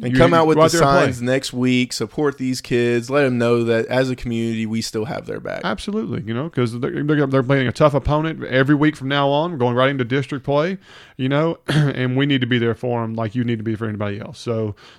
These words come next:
Speaker 2: let's do that. And guys, I think you're really gonna enjoy the interviews. Like I said, we get darn and dirty with both coaches. Uh, you know, Coach Hectorn, um, was off this week, and so we let him go, have time with his family. He doesn't have to worry about getting on us, but we're definitely gonna have Coach Peacock and Coach Russell discuss their ball games, and we're, we're gonna call it like it is, and,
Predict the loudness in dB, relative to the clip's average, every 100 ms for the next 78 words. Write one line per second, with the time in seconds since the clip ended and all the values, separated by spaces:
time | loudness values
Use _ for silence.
0 | -2 0 2 4 4 2 -4 -8 -12 -10
1 | 2 4 4 4 2 4 4 4 2 2
2 | 2 2 2 2 2 4 4 2 4 4
3 | 6 2 0 0 2 2 2 4 4 4
4 | 2 2 2 0 0 0 0 0 0 0
5 | 2 0 2 0 2 0 0 -2 0 0
6 | -2 -8 -20 -6 0 0 0 0 4 6
7 | 4 0 -4 -2 -2 -2 -6 -4 -2 -2
8 | -2 -2 -2 -2 0 0 2 0 0 -2
9 | -2 -4 -4 -4 -2 -4 -4 -4 -2 -2
10 | 0 0 -2 -4 -4 -2 -2 0 0 0
11 | 0 0 -2 0 -2 -2 -2 -4 0 0
12 | 0 -2 -4 -2 0 0 0 2 2 2
13 | 0 0 0 0 0 -2 2 4 4 2
14 | 0 0 -2 -2 -2 -2 -4 -6 -6 -4
15 | -4 -2 0 2 2 0 0 -2 0 -2
16 | -4 -4 -6